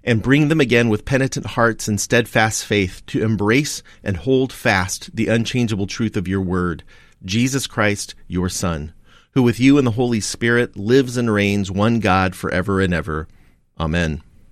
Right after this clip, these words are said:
Almighty God, who after the creation of the world rested from all your works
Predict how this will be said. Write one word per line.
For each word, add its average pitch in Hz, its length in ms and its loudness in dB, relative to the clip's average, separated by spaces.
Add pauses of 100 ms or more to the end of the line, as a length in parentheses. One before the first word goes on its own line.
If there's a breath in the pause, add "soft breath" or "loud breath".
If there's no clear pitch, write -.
(1160)
Almighty 123 400 4
God, 120 360 2
who 117 120 -2
after 120 240 2
the 113 100 -2
creation 139 540 2
of 123 100 0
the 127 80 2
world 117 340 2
rested 101 520 0
from 104 240 -4
all 117 200 2
your 120 200 0
works 110 500 -2